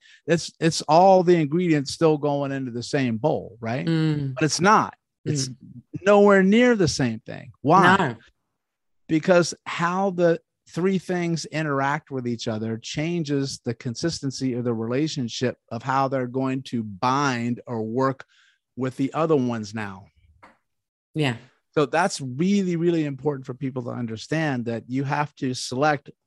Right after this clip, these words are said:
Speaker 1: what needs to be done with one thing, what needs to be done with the other, and then when to put them together. Because when you change the order in which you do things,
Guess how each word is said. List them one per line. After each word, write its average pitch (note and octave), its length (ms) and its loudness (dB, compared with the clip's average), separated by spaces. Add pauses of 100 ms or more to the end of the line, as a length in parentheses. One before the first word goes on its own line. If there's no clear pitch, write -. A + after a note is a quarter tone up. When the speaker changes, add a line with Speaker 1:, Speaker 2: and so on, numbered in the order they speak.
(100)
Speaker 1:
what C3+ 340 0
needs F3+ 280 -2
to F#3 100 0
be E3 160 -2
done D3+ 600 -2
with C3+ 220 -4
one D3 320 0
thing, A2 420 -8 (420)
what B2+ 260 -2
needs D#3 220 -2
to D#3+ 100 -6
be D3 140 -6
done C#3 320 -4
with B2+ 120 -4
the A#2 160 -4
other, A#2 300 -6
and A#2+ 220 -6
then A#2 300 -4
when C#3 340 0
to A#2+ 220 0
put B2 260 -4
them A#2 460 -2
together. B2 500 0
Because A#2 420 -6 (580)
when D3 280 4
you G3+ 140 4
change F#3+ 400 2
the E3 140 4
order D3+ 340 4
in C3+ 180 -2
which C3+ 260 -4
you A#2 160 -2
do C#3 440 2
things, G#2+ 600 -8